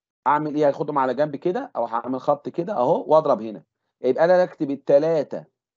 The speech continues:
ويبقى التلاتة صحيحة أهي، وخمسة وعشرين جزء من مية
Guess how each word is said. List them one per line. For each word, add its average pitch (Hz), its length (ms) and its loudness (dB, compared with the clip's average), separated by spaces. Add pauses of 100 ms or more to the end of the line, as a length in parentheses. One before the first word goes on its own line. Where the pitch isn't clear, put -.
(500)
ويبقى 127 580 -2
التلاتة 147 400 4
صحيحة 147 440 -2
أهي، 139 380 4 (340)
وخمسة 165 440 2
وعشرين 143 600 -2 (560)
جزء 156 360 0 (1160)
من 131 160 -2
مية 190 400 0